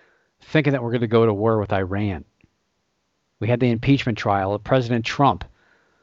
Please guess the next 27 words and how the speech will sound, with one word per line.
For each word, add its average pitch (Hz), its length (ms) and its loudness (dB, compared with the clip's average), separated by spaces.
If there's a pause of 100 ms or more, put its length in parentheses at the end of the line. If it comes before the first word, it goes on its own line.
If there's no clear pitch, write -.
(240)
uh, 104 200 -4
the 107 100 0
Calabasas, 131 720 2
California 123 760 0 (220)
helicopter 143 480 0
crash 107 400 -2
that 107 140 -6
killed 123 240 -2
Kobe 131 300 2
Bryant 113 600 0 (1200)
and 104 160 -8
his 104 160 -6
daughter. 110 640 2
Uh, - 40 -18
I 131 240 -10
mean, 101 340 -2 (220)
th-, - 180 -10
these 135 220 0
stories 139 400 6
just 123 440 -4
dominated 131 540 2
January. 101 800 0 (140)
Seems 156 260 -2
like 139 140 -2
so 147 340 0
long 127 240 4
ago. 92 380 -2